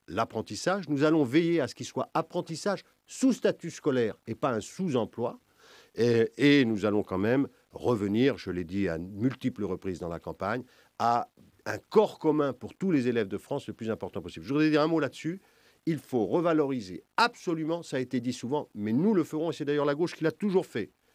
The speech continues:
les bacs professionnels, les lycées professionnels, les lycées des métiers,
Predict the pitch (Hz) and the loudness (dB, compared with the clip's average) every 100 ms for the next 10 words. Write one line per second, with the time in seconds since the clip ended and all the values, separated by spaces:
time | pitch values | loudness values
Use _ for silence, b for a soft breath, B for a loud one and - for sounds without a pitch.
0 | _ - 139 - 165 160 151 147 101 92 | _ -4 -2 -2 -4 -4 -2 -2 0 0
1 | 117 170 - 170 - 135 139 - 123 107 | -2 -2 -2 -4 -4 -8 -8 -6 -6 -4
2 | 120 131 175 180 156 147 143 - | -4 -4 -2 0 0 0 -4 -8